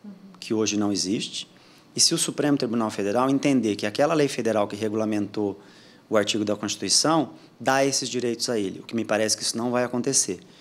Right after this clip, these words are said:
Então, assim, enquanto não houver uma definição jurídica, em Araçatuba eles não podem exercer atividade policial.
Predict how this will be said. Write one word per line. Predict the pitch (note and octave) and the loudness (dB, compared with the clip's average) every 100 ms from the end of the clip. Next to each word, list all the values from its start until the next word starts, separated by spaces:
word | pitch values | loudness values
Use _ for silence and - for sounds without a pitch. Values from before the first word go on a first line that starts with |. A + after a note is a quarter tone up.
| - - - | -20 -20 -6
Então, | B2 | 0
assim, | C#3 A2+ | 2 2
enquanto | A2 C#3+ F3 F#3+ | 2 2 4 4
não | F#3 | 2
houver | C#3+ B2+ | 2 2
uma | B2 | 0
definição | A#2 A#2+ A2 - A2+ | 0 -2 0 0 0
jurídica, | A#2 C3+ F3+ D3+ A#2+ A#2 | 0 4 4 2 -4 -2
em | |
Araçatuba | C3 B2 A#2 C#3 C3+ | 0 0 -2 -4 -2
eles | B2+ A#2 | 0 0
não | D3 | -2
podem | D3 B2+ B2 | 0 -2 0
exercer | A#2+ A#2+ - | -4 -2 -2
atividade | A2+ A#2 A2+ A2 | -2 -4 -4 -6
policial. | - A2 - G#2+ | -6 -4 -4 -6